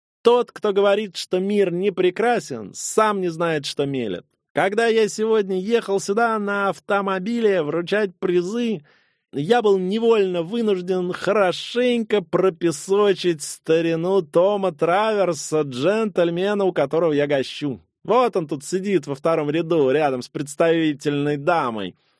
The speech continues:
в бежевом". Для наглядности Гасси ткнул указывающим перстом,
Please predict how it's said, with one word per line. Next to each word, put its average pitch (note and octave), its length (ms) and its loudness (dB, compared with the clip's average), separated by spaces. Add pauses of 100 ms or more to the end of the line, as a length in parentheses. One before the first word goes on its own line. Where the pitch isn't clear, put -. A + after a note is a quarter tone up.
(160)
в G#2+ 260 -4
бежевом". E2+ 760 -2 (480)
Для D#2 200 -8
наглядности G#2+ 640 -6
Гасси G#2 360 -6
ткнул A2 580 -10
указывающим D#2+ 640 -12
перстом, C3+ 580 -10